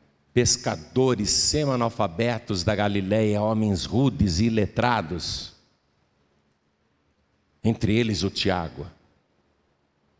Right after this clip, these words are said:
E Jesus capacitou esses homens com o quê? Sabedoria através do seu Espírito Santo. Quando você lê as cartas de Pedro,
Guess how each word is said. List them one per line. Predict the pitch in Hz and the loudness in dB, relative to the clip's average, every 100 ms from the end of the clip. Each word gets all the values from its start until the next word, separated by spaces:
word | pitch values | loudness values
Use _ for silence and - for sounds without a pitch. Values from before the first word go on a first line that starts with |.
| _ _ _ _ _ _ _ _ _ _ _ _ _ _ _ - | _ _ _ _ _ _ _ _ _ _ _ _ _ _ _ -4
E | - | 0
Jesus | 113 127 101 160 151 - | 2 2 4 4 4 -2
capacitou | - - 143 160 135 135 - 170 190 | -2 -2 0 2 2 0 2 4 4
esses | 165 151 110 | 4 2 4
homens | 170 202 220 233 226 - - - | 4 4 4 2 2 -2 -6 2
com | 175 165 | 4 4
o | - | 2
quê? | 196 277 269 - - - - - _ _ _ | 4 4 4 -4 -16 -20 -20 -20 _ _ _
Sabedoria | - - - - 101 95 98 98 113 127 | -6 0 2 4 2 0 0 0 0 0
através | 110 107 85 101 92 | -2 -2 0 -2 -2
do | 90 | -4
seu | - 98 | -2 -2
Espírito | 90 - 95 87 92 | -2 -4 -4 -4 -4
Santo. | - - 80 71 - - _ _ _ _ _ _ _ _ _ _ _ _ _ _ _ _ _ _ | -4 -4 -4 -8 -14 -20 _ _ _ _ _ _ _ _ _ _ _ _ _ _ _ _ _ _
Quando | 101 113 | -2 0
você | 110 - | 0 0
lê | 95 117 | 0 0
as | 120 - | 0 -2
cartas | 120 123 - 95 | -2 -2 -4 -6
de | 90 | -6
Pedro, | - 139 226 165 | -2 0 0 -2